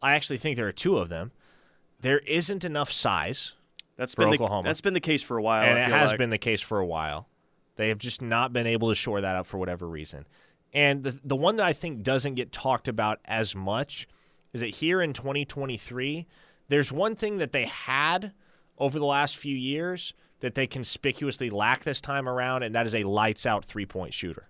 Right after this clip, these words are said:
Speaker 1: Last couple seasons, it was Mo Gibson. And they got some guys that can shoot from the outside. Shoot, everybody on this program can shoot from the outside to a certain extent.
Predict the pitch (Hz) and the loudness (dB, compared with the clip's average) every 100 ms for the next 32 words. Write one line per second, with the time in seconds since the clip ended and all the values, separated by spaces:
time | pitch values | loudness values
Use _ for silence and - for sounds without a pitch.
0 | _ - 127 147 165 147 135 151 131 127 | _ 2 4 4 2 0 2 2 2 4
1 | 131 107 120 113 107 101 80 - _ _ | 2 2 2 2 2 -2 -4 -10 _ _
2 | _ - 233 233 269 262 233 196 160 143 | _ -4 0 4 6 4 4 6 6 4
3 | 127 - 135 110 98 90 - 78 - - | 0 -2 -4 -2 -2 -2 -4 -6 -2 0
4 | 220 170 240 196 156 139 123 - 139 123 | 4 4 4 2 4 4 2 2 2 2
5 | 110 113 101 135 - 123 113 104 98 101 | -2 -4 -4 -6 -2 -2 0 -2 0 -2
6 | 95 92 117 90 - - 90 | -2 -2 -4 -4 -8 -4 -6